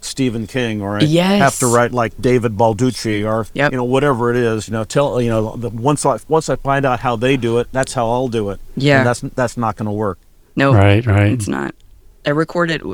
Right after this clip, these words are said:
Speaker 2: a friend of mine and I recorded an, an Instagram reel. We, we've taken to doing tandem reels, um, which is a lot of fun. But we were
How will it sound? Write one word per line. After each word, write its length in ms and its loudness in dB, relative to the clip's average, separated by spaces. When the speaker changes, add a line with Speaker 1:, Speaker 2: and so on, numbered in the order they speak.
Speaker 2:
a 140 -4
friend 260 -4
of 60 -2
mine 180 -2
and 100 -2
I 60 -2
recorded 500 -6
an, 280 -8
an 100 -2
Instagram 600 -6
reel. 500 -6
We, 200 -12
we've 300 -10
taken 280 -4
to 60 -2
doing 360 -4
tandem 420 -2
reels, 500 -6
um, 260 -4
which 180 -10
is 100 -10
a 60 -10
lot 120 -4
of 60 -14
fun. 240 -6
But 140 0
we 160 0
were 160 -2